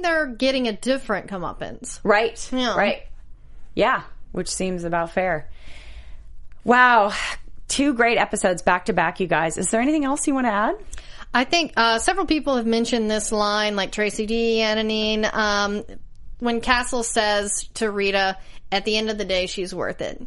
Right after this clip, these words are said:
Speaker 1: I think that was pretty much all I wanted to add, was that line was
Speaker 2: Yeah.
Speaker 1: just so poignant to their relationship and where it is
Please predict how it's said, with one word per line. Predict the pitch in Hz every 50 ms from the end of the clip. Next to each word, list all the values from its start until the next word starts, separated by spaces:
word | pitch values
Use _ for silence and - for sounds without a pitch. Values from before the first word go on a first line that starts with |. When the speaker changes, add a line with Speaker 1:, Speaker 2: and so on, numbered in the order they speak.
| - - - -
Speaker 1:
I | - - 208
think | - 214 208 202
that | 214 202 202
was | 208 202 -
pretty | - 233 233
much | 233 233 226 220 -
all | 220 214 220 233
I | 226
wanted | 226 220 226 226 226
to | 220 196
add, | 196 202 202 202
was | 202 196
that | 196 196 196 - -
line | 214 202 208 208 214 214 214 214
was | 240 240
Speaker 2:
Yeah. | 233
Speaker 1:
just | 226 226 -
so | - 311 302 277
poignant | - - 220 208 208 208 208 208 202 196 185 - -
to | - 233 214 208 202 202 196
their | 196 208 202 190 190 185
relationship | 180 180 175 170 180 - 208 190 - - 180 165 - 175
and | 180 175
where | 175 175 170 175
it | 175
is | 175 170 165